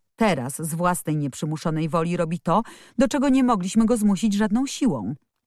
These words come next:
Jednakże wciąż jeszcze łatwo się podnieca,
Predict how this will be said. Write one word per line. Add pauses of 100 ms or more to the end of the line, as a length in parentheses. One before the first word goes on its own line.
(500)
Jednakże
wciąż
jeszcze
łatwo
się
podnieca,